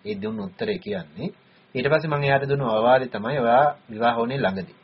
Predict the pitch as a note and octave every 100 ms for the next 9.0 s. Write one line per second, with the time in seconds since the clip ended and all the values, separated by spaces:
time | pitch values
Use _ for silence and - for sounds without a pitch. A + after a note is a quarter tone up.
0 | _ _ _ _ G2 A#2 C#3 C3 G2+ A#2
1 | C3+ C3+ C#3 C#3 C3+ B2+ C#3 C#3+ A#2+ D3
2 | D#3+ A2+ A#2+ B2+ C#3+ B2 A#2 B2 B2+ C#3+
3 | C#3 A#2 B2 - D3+ C3 A#2 B2 D3 C3+
4 | G2+ F2+ F#2 - C#3+ C3+ C3 E3 E3 E3
5 | C3+ G2+ F2 - _ _ _ _ _ _
6 | _ A2+ A#2 C3+ C#3 C#3 C#3 C#3+ C3 C3+
7 | B2+ A#2 - B2 C#3 C#3+ D3 D3 C#3+ C3+
8 | B2+ B2 E3 G3+ A2 F2+ E2+ E2+ - _